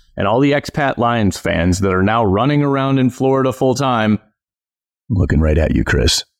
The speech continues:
We can see you. Um, make sure you're on T V. Get, get there. Get there early. It's always fun to watch these, uh, these stadiums get taken over by Lions fans, to hear the Lions chants and all of the stuff that goes along with that.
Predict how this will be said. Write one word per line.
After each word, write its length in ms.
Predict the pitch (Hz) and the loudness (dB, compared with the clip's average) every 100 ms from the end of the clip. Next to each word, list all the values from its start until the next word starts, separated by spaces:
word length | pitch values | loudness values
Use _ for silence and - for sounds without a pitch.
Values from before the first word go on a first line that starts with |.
| _ _ _ _ | _ _ _ _
We 120 | 107 | -2
can 240 | - - - | 0 0 0
see 460 | - - 71 - | 0 2 2 2
you. 200 | - - - _ - - _ | 0 -4 -8 _ -20 -20 _
Um, 400 | 135 131 127 120 - _ - | -2 0 0 0 -4 _ -4
make 220 | 196 320 | 0 0
sure 180 | - 381 | 2 2
you're 140 | 359 | 4
on 120 | 349 | 2
T 200 | 311 311 | 2 2
V. 420 | 339 349 359 160 - _ _ | 4 4 4 2 -2 _ _
Get, 200 | 151 220 - - 180 | -2 -2 -2 0 2
get 260 | 262 - | 2 0
there. 240 | 240 175 101 | 0 0 0
Get 260 | 117 196 | -2 -2
there 280 | 220 208 190 | 0 0 0
early. 380 | 185 185 147 101 | 0 0 2 2
It's 180 | 117 117 | 0 0
always 320 | 143 165 147 | 0 0 0
fun 400 | - 127 117 104 - _ _ - | -2 0 2 0 -2 _ _ -6
to 100 | 123 | 0
watch 380 | 117 123 - - | 2 0 -2 0
these, 280 | 123 107 | 0 2
uh, 280 | 127 107 95 | 0 0 0
these 260 | 98 107 - | 0 0 -2
stadiums 500 | 143 143 110 95 92 | -2 0 2 2 0
get 140 | 92 - | -2 -2
taken 280 | 127 117 | -2 0
over 220 | 113 113 107 | 0 0 0
by 160 | 101 | 0
Lions 460 | 98 123 135 131 110 | 0 0 0 -2 -2
fans, 360 | 127 120 117 | -2 0 0
to 140 | - 98 | 0 0
hear 160 | 107 | 2
the 100 | 87 | 2
Lions 460 | 85 107 127 123 113 | 0 0 0 0 -2
chants 360 | - 117 113 - | -2 -2 -2 -2
and 140 | - - | -4 -2
all 320 | 113 110 110 | 0 0 0
of 80 | 101 | 0
the 120 | 104 | -2
stuff 260 | - 101 | 0 -2
that 100 | - | 0
goes 160 | 92 92 | 0 2
along 260 | 107 135 131 | 0 0 0
with 120 | 107 | 0
that. 320 | 117 113 - | 0 -2 -4